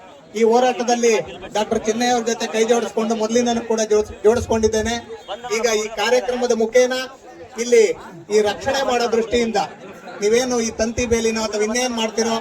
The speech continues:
ಅಥವಾ ಇಟ್ಟಿಗೆಯಲ್ಲಿ ಮಾಡ್ತಿರೋ ಗೊತ್ತಿಲ್ಲ, ನಾನು ಕೂಡ ಈ ಸಂರಕ್ಷಣೆ ದೃಷ್ಟಿಯಿಂದ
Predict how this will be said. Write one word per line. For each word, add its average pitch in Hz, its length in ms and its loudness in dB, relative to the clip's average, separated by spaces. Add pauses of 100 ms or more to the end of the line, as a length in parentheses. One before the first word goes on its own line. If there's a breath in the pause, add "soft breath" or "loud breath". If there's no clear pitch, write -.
(420)
ಅಥವಾ 220 260 2 (140)
ಇಟ್ಟಿಗೆಯಲ್ಲಿ 247 420 0
ಮಾಡ್ತಿರೋ 226 340 -2
ಗೊತ್ತಿಲ್ಲ, 220 300 0 (440)
ನಾನು 247 200 2 (140)
ಕೂಡ 247 120 2 (200)
ಈ - 20 2 (100)
ಸಂರಕ್ಷಣೆ 247 560 0
ದೃಷ್ಟಿಯಿಂದ 226 420 -2